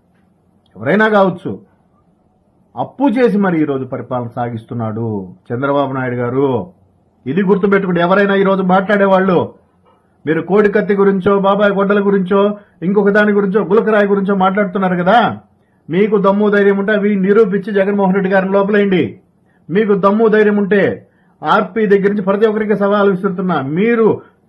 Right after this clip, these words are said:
చేసిన ఆరోపణలు నిజమైతే రోజా గారి దగ్గర నుంచి బైరెడ్డి సిద్ధార్థ రెడ్డి గారి నుంచి అందరినీ లోపలేయండి. ఒక క్లారిటీ లేని మీరు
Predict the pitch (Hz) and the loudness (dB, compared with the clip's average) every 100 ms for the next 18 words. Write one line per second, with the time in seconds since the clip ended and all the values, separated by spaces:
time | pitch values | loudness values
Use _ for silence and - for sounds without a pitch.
0 | 190 220 220 202 214 233 214 214 202 208 | 0 0 0 0 2 2 2 -2 0 0
1 | 208 185 - 123 120 190 208 208 202 196 | 0 2 0 0 -2 0 0 2 0 0
2 | 190 196 202 196 175 180 220 196 180 208 | -2 -2 -2 -2 0 2 2 0 0 0
3 | 190 190 196 196 185 220 - 202 277 254 | -2 -4 -2 -2 -2 -4 -4 0 0 2
4 | 214 175 160 135 107 101 _ _ _ _ | 0 0 -2 -4 -6 -10 _ _ _ _
5 | _ _ _ 131 135 123 113 131 156 202 | _ _ _ -16 -12 -8 -6 -4 0 2
6 | 208 202 196 202 240 302 | 2 2 2 2 2 -2